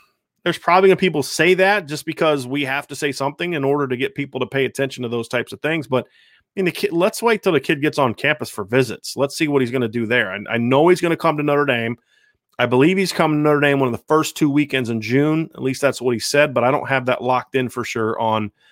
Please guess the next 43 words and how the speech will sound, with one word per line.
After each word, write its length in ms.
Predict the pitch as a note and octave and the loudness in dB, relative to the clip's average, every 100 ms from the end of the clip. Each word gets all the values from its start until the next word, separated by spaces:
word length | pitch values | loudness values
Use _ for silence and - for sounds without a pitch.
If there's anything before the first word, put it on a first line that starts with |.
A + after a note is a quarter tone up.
| _ - | _ -4
on 180 | A2+ A#2 | 0 4
my 220 | G#3 A3 | 4 4
list. 520 | B2 F2+ - - - _ _ _ _ | 2 -4 -8 -12 -14 _ _ _ _
Uh, 240 | - A2 G#2 | -2 0 0
and 280 | B2 A#2 A2+ | -2 -2 -4
I 120 | A#2 C#3 | -2 0
don't 140 | D3 | 2
know 140 | C#3+ | 4
what 120 | C3+ C3 | 6 6
other 300 | C#3+ C3+ B2 | 6 4 2
sites 400 | - C#3 B2+ C3+ | 0 0 2 -2
are 40 | |
reporting 440 | A#2+ - D3+ C#3 B2 | -4 0 0 2 -2
as 120 | - | 0
far 160 | C3+ | 0
as 100 | B2 | 0
him 140 | C3 A#2 | -2 -2
visiting, 420 | C#3+ C#3+ B2+ A#2 | 0 0 -2 -2
but 220 | A2+ - - | -4 -4 2
our 220 | C#3+ D3+ | 2 4
list 240 | C3+ - | 2 0
is 100 | B2 | -10
comprised 480 | - A#2 B2+ A#2+ A#2 | -8 -2 2 2 0
of 140 | A#2 | -4
what 240 | G#2+ A#2+ B2+ | -4 -6 0
we're 220 | B2 D3 | 0 2
able 240 | C3+ B2 | 0 -2
to 80 | A#2+ | -4
confirm 420 | - A2 B2 A#2 | -6 -6 -4 -4
with 140 | A2+ - | -4 -4
those 240 | A#2 A2 | -4 -4
kids 340 | - A#2 A2+ A#2 | -2 -2 -2 -4
or 100 | A2 | -4
what 200 | A2 - | -4 -4
they're 160 | A2 | -4
able 200 | A2+ G#2+ | -2 -4
to 40 | G2+ | -8
con-, 160 | G#2+ | -12
what 180 | - A2+ | -8 -4
they 160 | A2+ G#2+ | -2 -4
will 120 | A2+ | -6
confirm 460 | - G#2+ - A2 - | -10 -12 -8 -8 -6
publicly. 560 | - A1+ - - G1+ | -2 -2 -2 -10 -12